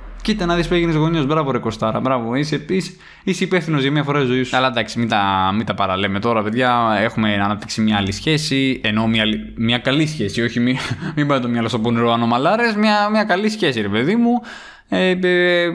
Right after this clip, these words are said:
κοιμόμαστε μαζί ήσυχα, δεν μου, με ξυπνάει πρωί-πρωί, με ξυπνάει πρωί, όχι πρωί-πρωί, πρωί, που είναι, είναι οκ το πρωί. Έχουμε πάρει δόση, παίζουμε, της πάω τα αρχίδια, πλέον έχω βρει τι την ευριάζει και της το κάνω, γιατί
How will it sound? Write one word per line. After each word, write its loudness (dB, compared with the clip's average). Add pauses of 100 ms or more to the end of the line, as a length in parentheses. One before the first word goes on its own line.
κοιμόμαστε 0
μαζί 2
ήσυχα, 0
δεν 2
μου, 2
με 0
ξυπνάει 0
πρωί-πρωί, 0
με -2
ξυπνάει -2
πρωί, -2 (100)
όχι -2
πρωί-πρωί, -2 (360)
πρωί, -2
που -2
είναι, 0 (260)
είναι 0
οκ -2 (160)
το -8
πρωί. 0
Έχουμε 0
πάρει 0
δόση, 0
παίζουμε, 0
της -4
πάω 0
τα 0
αρχίδια, 0
πλέον 0
έχω 0
βρει 0
τι -2
την 0
ευριάζει 0
και -8
της -8
το 0
κάνω, 0
γιατί -2